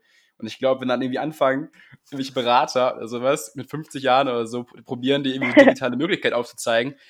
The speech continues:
Speaker 1: das macht eben, ist es anders, ne? Es ist irgendwie anders, als wenn du es eben ihnen dann so erzählst, so,
Speaker 2: Total.
Speaker 1: "Ey, so erreichst du Menschen am besten." Ähm, Juli, ich hab noch eine Frage, ich auch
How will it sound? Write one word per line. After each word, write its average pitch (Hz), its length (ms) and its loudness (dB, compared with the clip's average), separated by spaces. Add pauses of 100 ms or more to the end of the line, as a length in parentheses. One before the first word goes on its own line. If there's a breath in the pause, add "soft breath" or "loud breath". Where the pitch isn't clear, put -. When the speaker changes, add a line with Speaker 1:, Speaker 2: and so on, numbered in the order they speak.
(340 soft breath)
Speaker 1:
das 139 160 -2
macht 170 240 2
eben, 160 160 -2
ist 156 100 -6
es 151 100 -12
anders, 139 420 0
ne? 135 260 -2 (100)
Es 147 220 -2
ist 165 100 -4
irgendwie 151 300 -4
anders, 185 420 0
als 151 180 -6
wenn 156 120 -2
du 156 60 0
es - 160 -10
eben 139 340 -2
ihnen 139 140 -6
dann 127 80 -4
so 120 80 -8
erzählst, 120 500 -4
so, 226 140 -2
Speaker 2:
Total. 233 240 6
Speaker 1:
"Ey, 214 40 4
so 135 140 -6
erreichst 123 340 0
du 120 40 -8
Menschen 123 280 -4
am 113 60 -6
besten." 120 420 -6 (540 soft breath)
Ähm, 123 340 4 (140)
Juli, 143 220 0
ich 143 40 -2
hab 151 60 -10
noch 156 80 -4
eine 147 100 -2
Frage, 135 460 0
ich - 180 -12
auch 117 100 -14